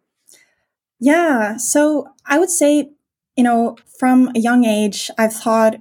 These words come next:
um, a lot about, you know, what, what I can do to have the largest impact possible in my career.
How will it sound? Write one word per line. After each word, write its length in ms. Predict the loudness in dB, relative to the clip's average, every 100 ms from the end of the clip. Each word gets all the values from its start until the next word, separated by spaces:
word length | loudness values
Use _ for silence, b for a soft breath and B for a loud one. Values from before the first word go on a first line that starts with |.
| _
um, 320 | -4 -4 -4
a 60 | 0
lot 200 | 2 2
about, 240 | 0 -2
you 60 | -2
know, 120 | -4
what, 420 | -2 -2 0 -2 _ _
what 260 | -2 0 2
I 100 | 0
can 220 | 0 -2
do 360 | 0 0 0 0
to 80 | 0
have 140 | 2
the 80 | 2
largest 420 | 2 0 -2 -2
impact 420 | -2 -2 -6 -8
possible 480 | -6 -6 -4 -4 -2
in 160 | -2 -2
my 140 | -4
career. 520 | -4 -4 -4 -4 -6